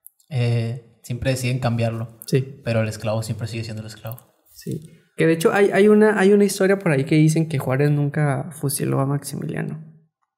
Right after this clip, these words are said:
Speaker 2: Que realmente lo dejó ahí porque eran hermanos.
Speaker 1: Amazing.
Speaker 2: No sé si lo podemos decir.
Speaker 1: <laughs> Ah, ok, ok.
Speaker 2: Este, que realmente él huyó a Nicaragua,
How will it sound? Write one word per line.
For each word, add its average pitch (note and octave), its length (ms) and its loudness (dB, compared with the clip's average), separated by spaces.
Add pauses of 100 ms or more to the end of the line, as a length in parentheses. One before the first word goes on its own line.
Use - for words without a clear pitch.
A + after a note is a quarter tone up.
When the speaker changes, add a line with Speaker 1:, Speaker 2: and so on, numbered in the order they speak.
(640)
Speaker 2:
Que C3 260 2
realmente C#3 400 2
lo C#3 80 4
dejó C3 220 0
ahí C3 180 2
porque C3+ 340 -4
eran C3+ 140 2
hermanos. C3 560 -4 (1800)
Speaker 1:
Amazing. A#2 540 -8
Speaker 2:
No C3 100 -10
sé C3+ 120 -10
si - 120 -10
lo D#3 100 -8
podemos - 300 -14
decir. - 240 -16
Speaker 1:
<laughs> - 480 0 (440)
Ah, A#2+ 140 -6
ok, A2+ 140 -8 (160)
ok. A#2 180 -14 (220)
Speaker 2:
Este, C3 880 -2 (100)
que C#3+ 100 -2
realmente C#3+ 480 2
él D3 100 2
huyó C#3+ 280 4
a D3 100 2
Nicaragua, C#3+ 1000 -2